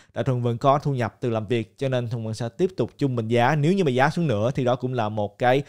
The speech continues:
cơ hội để tích lũy, không chỉ riêng là crypto mà còn chứng khoán nữa, những cái mức tốt,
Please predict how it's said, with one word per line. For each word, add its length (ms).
cơ 120
hội 260
để 100
tích 260
lũy, 340
không 220
chỉ 80
riêng 120
là 60
crypto 380
mà 140
còn 340
chứng 180
khoán 300
nữa, 260
những 100
cái 100
mức 120
tốt, 320